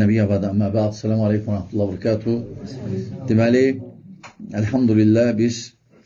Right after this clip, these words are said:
Şeyxülislam İbn Teymiyyə rahimehullahın, e,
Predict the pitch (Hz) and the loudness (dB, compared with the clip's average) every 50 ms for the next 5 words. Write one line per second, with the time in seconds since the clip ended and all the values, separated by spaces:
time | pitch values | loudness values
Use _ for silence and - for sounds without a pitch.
0 | - - 123 113 - 113 104 101 - 113 110 113 110 101 95 101 104 104 101 - | -6 -4 -4 -2 0 -2 -2 -2 -2 0 0 0 2 2 2 4 4 2 2 2
1 | 123 117 110 107 101 98 98 95 92 - - - _ _ _ _ _ _ _ - | 2 2 4 4 4 2 2 -2 -4 -8 -14 -20 _ _ _ _ _ _ _ -6
2 | 104 104 101 104 120 120 110 104 107 101 98 98 101 104 107 117 120 117 117 120 | -4 -2 0 2 2 2 4 4 2 2 2 2 2 4 4 2 2 0 -4 -10
3 | - _ _ _ _ _ _ _ _ - - 101 | -20 _ _ _ _ _ _ _ _ -6 -4 -2